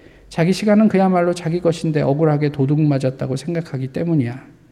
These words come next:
그러니 너는 열심을 다해 인간이 마치 자신이 하루 이십사 시간의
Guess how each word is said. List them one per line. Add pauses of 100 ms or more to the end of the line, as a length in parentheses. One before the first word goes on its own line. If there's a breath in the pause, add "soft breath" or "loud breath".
(360 soft breath)
그러니
너는
열심을
다해 (480 loud breath)
인간이
마치
자신이
하루
이십사
시간의